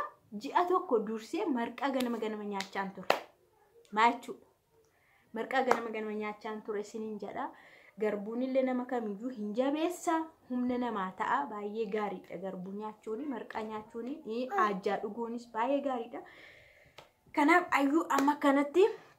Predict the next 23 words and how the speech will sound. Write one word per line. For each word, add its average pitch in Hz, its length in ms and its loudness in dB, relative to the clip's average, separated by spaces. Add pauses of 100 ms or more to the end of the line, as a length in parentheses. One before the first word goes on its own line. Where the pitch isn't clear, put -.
(460)
sirriitti 285 500 2
marqaallee 247 760 4
nyaachuu 208 440 -2
qabdi. - 400 -10 (520)
Marqaa 294 540 2
barii 220 680 4
barii 262 340 4
jechuudha. - 560 -8
Barii 311 500 6 (180)
osoo 214 380 0
sa'aatii 247 300 -2
kudha 202 220 -4
lama 208 160 -2
hin 196 100 -8
ta'in 196 180 -6
dhugaa 202 260 -2
waaqa. 196 280 -4 (480)
Bariidhaan 294 720 8 (200)
akkana 226 340 -2
namni 220 340 -2
dee 226 180 4
jechuun 220 260 0
barii. 214 320 0